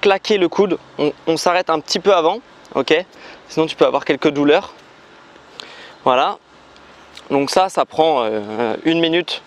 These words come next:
coude et poignet. Après, on passe su-, aux épaules, ok. Les épaules, ce que j'aime bien, c'est travailler à la fois les épaules et la mobilité, la mobilité du bassin, ok. Donc ce qu'on fait, ce que je fais,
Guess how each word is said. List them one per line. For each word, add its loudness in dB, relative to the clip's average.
coude 0
et 0
poignet. 0
Après, 0
on 0
passe 0
su-, -6
aux 4
épaules, 0
ok. 0
Les 0
épaules, 0
ce -12
que 4
j'aime 2
bien, 0
c'est -6
travailler 2
à 4
la 0
fois 2
les 0
épaules 0
et 4
la 4
mobilité, 0
la 4
mobilité 0
du -2
bassin, 0
ok. 0
Donc 2
ce -12
qu'on 0
fait, 0
ce -12
que 2
je 0
fais, 2